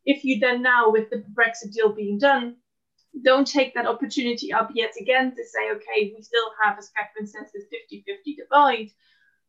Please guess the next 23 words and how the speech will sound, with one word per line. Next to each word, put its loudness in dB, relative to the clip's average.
If 0
you -6
don't 2
take -4
up -12
the 0
opportunity -12
to -18
try -6
and -8
investigate -8
why 2
that -4
is 2
and -4
what 2
you -12
can -12
do -10
nationally -2
in -2
terms -8
of -14